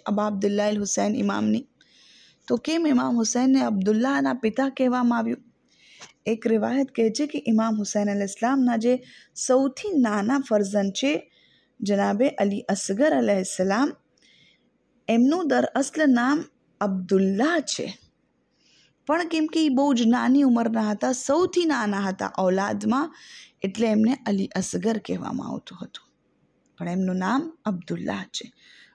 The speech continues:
અને એના પરથી જ અબ્દુલ્લાહના પિતા એમ કહીને ઇમામ હુસૈન અલ ઇસ્લામને આ મરકઝી દરવાજાની ઉપર સલામ કરવામાં આવ્યો છે. આ દરવાજો, જે મરકઝી દરવાજો છે, મેઇન ગેટ જે છે, એને બાબે કિબલા કહેવાય છે,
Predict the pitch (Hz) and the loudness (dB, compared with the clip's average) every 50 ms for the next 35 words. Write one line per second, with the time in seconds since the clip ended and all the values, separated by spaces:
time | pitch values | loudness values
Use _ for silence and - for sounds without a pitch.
0 | _ _ 180 190 190 190 196 190 196 185 185 190 202 190 185 - - 277 285 277 | _ _ -2 0 0 0 0 0 0 -2 0 0 -2 -2 -2 -2 -2 0 0 0
1 | 277 - - _ _ _ _ _ _ _ - 190 185 185 185 196 190 180 185 190 | 0 -4 -8 _ _ _ _ _ _ _ -8 -6 -4 -2 0 0 2 2 2 0
2 | 196 240 254 269 277 302 294 277 277 269 226 - 269 277 - - - _ _ _ | 0 2 4 4 4 4 2 0 -2 -2 -2 0 -2 -2 -2 -4 -8 _ _ _
3 | - 202 208 202 196 - 190 190 202 214 214 202 196 185 185 185 190 185 180 - | -2 0 0 0 0 0 0 0 0 0 0 0 0 0 -2 -2 -2 -4 -4 -4
4 | - 190 185 180 175 175 175 175 - - 220 247 269 269 269 285 294 294 294 - | -2 -2 -2 -2 -2 -2 -4 -4 -4 -2 0 2 4 4 6 4 4 2 0 -8
5 | - - - _ _ - 202 208 202 180 180 - - - 190 185 226 233 196 202 | -20 -20 -20 _ _ -4 -2 0 0 0 0 0 0 -2 0 0 -2 0 0 0
6 | 190 185 180 180 180 180 185 202 196 202 196 190 175 - - 208 247 285 294 - | 0 0 0 -2 -2 -2 -2 -2 -2 0 -2 -2 -2 -2 -2 -2 0 0 -2 -6
7 | _ _ _ _ _ _ _ - - 202 180 175 175 196 190 180 - 180 180 175 | _ _ _ _ _ _ _ -6 -2 -2 0 0 -2 -2 -4 -4 -4 -4 -2 -2
8 | 175 165 156 170 180 180 196 226 254 247 - - 302 320 - - _ _ _ - | -4 -4 -2 -2 -2 0 0 0 0 0 0 -2 -4 -4 -6 -12 _ _ _ -20
9 | _ _ - - 226 262 247 269 269 262 262 269 277 254 247 294 294 294 240 240 | _ _ -4 -2 0 2 2 2 2 2 2 2 2 2 2 2 2 2 2 2
10 | 233 220 208 202 196 - - 214 208 226 262 262 233 269 262 262 262 262 247 240 | 2 2 2 0 0 0 0 0 0 0 0 0 0 0 0 2 2 0 2 2
11 | 254 254 247 - 262 240 226 214 214 220 226 220 214 208 233 240 240 240 - 254 | 2 2 2 2 2 2 4 4 4 2 2 2 2 2 2 2 2 0 -2 -4
12 | 247 233 - 269 277 302 277 - - - - - - _ _ - 214 208 196 196 | -4 -2 -2 -2 -2 -2 -4 -10 -18 -20 -20 -20 -20 _ _ 0 2 2 2 2
13 | 196 196 196 196 226 220 220 - 190 190 202 220 247 262 254 277 269 269 277 277 | 2 2 2 2 2 0 0 -2 -2 0 0 0 0 0 0 0 2 2 2 0
14 | 269 262 - 302 311 320 302 | 0 0 -2 -2 -2 -2 -4